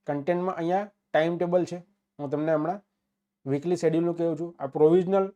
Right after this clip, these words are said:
ઓવરઓલ ટાઇમ ટેબલ છે, એ આખા કાર્યક્રમનું ટાઇમ ટેબલ છે અહીંયા. બરાબર? એનું આપણે કંઈ જરૂર છે નહીં. આપણે વીક વન, વીક વન કયું છે? સિક્સ જુલાઈથી થર્ટીન જુલાઈ સુધીનું વીક વન છે, તો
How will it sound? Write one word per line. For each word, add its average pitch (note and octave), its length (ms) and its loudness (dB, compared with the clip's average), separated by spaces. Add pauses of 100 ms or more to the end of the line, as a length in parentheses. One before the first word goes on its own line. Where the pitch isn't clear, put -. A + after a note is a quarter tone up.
(260)
ઓવરઓલ F#3+ 340 4
ટાઇમ F#3 180 2
ટેબલ F#3+ 320 2
છે, G3+ 80 0 (220)
એ F#3 40 0 (120)
આખા F3+ 320 0 (960)
કાર્યક્રમનું D#3 500 2
ટાઇમ B2+ 200 -2
ટેબલ B2 260 -6
છે - 80 -12
અહીંયા. B2 240 -12 (460)
બરાબર? D3+ 280 0 (420)
એનું D#3+ 200 0
આપણે D#3+ 200 2
કંઈ D3+ 180 0
જરૂર C#3+ 260 2
છે D3+ 160 0
નહીં. F3 120 -12 (360)
આપણે D#3 280 2 (240)
વીક G#3 340 -4
વન, E3+ 180 4 (920)
વીક E3+ 240 -2
વન F#3+ 180 2
કયું F#3+ 260 4
છે? G3 80 0 (460)
સિક્સ F#3 200 0 (140)
જુલાઈથી F#3 560 4 (320)
થર્ટીન D#3+ 340 0
જુલાઈ E3+ 260 2
સુધીનું E3+ 340 -2
વીક F3 240 -2
વન F3 200 0
છે, F#3 100 -2 (400)
તો E3+ 80 -8